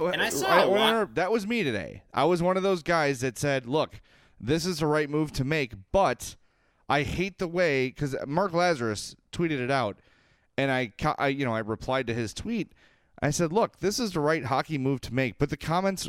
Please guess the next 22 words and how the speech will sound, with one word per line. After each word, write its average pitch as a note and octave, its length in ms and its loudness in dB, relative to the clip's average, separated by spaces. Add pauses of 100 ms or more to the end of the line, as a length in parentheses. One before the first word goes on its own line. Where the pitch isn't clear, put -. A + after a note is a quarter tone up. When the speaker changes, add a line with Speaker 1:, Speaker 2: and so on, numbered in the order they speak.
Speaker 2:
were D3+ 200 0
gross. B2+ 580 0 (420)
Some F3+ 220 2
of G#3 80 2
the F3+ 60 -4
things F3+ 180 -4
people E3 300 -2
were C#3 120 2
saying C#3+ 280 -4
about A#2+ 240 0
Brent A#2+ 220 -2
Seabrook D#3 360 -2
under A2+ 180 -2
there, G#2+ 160 2
like, F#2+ 200 -2
"Finally, C#3 600 -2 (240)
it's - 120 -18
about E3 320 -6
time. D#3 440 -2 (180)
This - 120 -8
guy F3 180 4
sucks," E3 720 -2